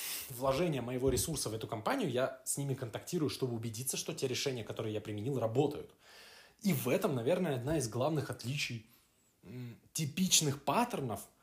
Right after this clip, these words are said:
от Ф С Д. Ф С Д — это н-, методология, это рекомендация. Ее нельзя использовать, м, как есть и надеяться, что все будет ок. Вам нужно анализировать и смотреть, что работает конкретно в вашем случае, а что нет.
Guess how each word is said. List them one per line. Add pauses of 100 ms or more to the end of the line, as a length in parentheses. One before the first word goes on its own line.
(360)
от (520)
Ф
С
Д. (240)
Ф
С
Д — (240)
это
н-, (180)
методология,
это
рекомендация.
Ее
нельзя
использовать, (720)
м,
как
есть (500)
и
надеяться,
что
все
будет
ок.
Вам
нужно
анализировать (380)
и
смотреть,
что
работает
конкретно
в
вашем
случае,
а
что
нет.